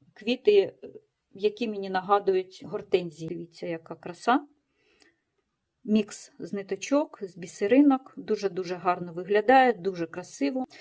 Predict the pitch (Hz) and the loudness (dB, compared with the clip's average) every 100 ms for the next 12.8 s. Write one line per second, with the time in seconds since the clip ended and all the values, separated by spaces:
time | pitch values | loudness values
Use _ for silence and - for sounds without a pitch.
0 | - 202 208 196 196 170 165 165 180 302 | -4 0 0 0 -4 -4 -6 -8 -6 -6
1 | - 359 - _ _ _ _ _ _ _ | -4 -8 -10 _ _ _ _ _ _ _
2 | _ _ - _ _ _ _ - 226 240 | _ _ -20 _ _ _ _ -8 0 6
3 | 233 214 196 190 180 - 202 185 170 170 | 8 8 8 6 2 -6 -2 0 0 -6
4 | - 240 220 - - 185 185 170 160 165 | 2 6 6 4 -10 -10 -4 -4 -6 -12
5 | 190 190 175 214 214 - 285 311 359 _ | -10 -10 -6 -6 -6 0 0 0 -6 _
6 | _ _ _ _ _ _ _ _ _ _ | _ _ _ _ _ _ _ _ _ _
7 | - 202 180 - - 190 202 - 190 254 | 4 4 4 -6 -8 0 0 4 4 4
8 | 285 262 240 196 196 - - 202 180 147 | 4 4 6 4 2 2 2 2 0 -2
9 | 214 202 185 180 - 247 277 370 _ _ | -2 -2 -8 -10 2 2 2 -2 _ _
10 | _ - _ _ _ _ _ 214 247 233 | _ -20 _ _ _ _ _ 6 8 8
11 | 214 208 175 202 202 185 180 - 202 180 | 6 6 6 6 6 4 2 -2 -2 -4
12 | - 214 - - 208 170 160 | -8 -10 -8 4 6 6 0